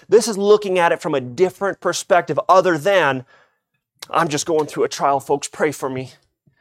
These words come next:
Or as my wife would, would say, "Y'all pray for me, I'm going through it."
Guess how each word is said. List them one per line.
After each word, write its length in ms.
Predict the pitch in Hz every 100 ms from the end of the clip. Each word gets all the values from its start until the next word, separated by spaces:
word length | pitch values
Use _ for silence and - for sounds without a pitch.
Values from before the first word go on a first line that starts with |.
| _
Or 140 | 147
as 100 | 139
my 100 | 147
wife 240 | 135 143 139
would, 240 | 127 110 131 139
would 120 | 131
say, 180 | - 135
"Y'all 260 | 135 139 139
pray 260 | - 135
for 220 | 143 131 127
me, 100 | 127
I'm 160 | 135
going 240 | 123 123 120
through 240 | 135 127
it." 140 | 113